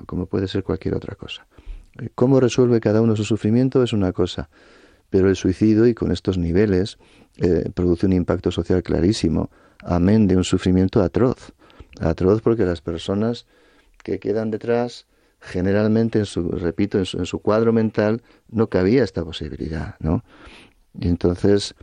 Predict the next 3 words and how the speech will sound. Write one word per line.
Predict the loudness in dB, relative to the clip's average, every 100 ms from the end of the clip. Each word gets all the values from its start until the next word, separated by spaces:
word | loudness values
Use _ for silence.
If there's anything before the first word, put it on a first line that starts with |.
| _ _ -20 _
se | -4 0 2
arrastra | 2 0 0 0 2
luego | 4 2 2 0 -2 -4 -6 -10 -10 -12